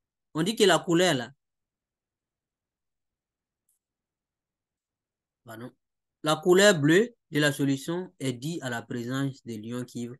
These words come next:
C U deux plus. <clears throat>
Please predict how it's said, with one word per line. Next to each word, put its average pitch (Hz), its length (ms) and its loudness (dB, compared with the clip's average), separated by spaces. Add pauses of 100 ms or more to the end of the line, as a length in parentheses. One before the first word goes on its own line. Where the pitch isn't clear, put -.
(400)
C - 180 -4
U 127 100 -2
deux 123 140 -6
plus. - 400 -16 (800)
<clears throat> - 100 -8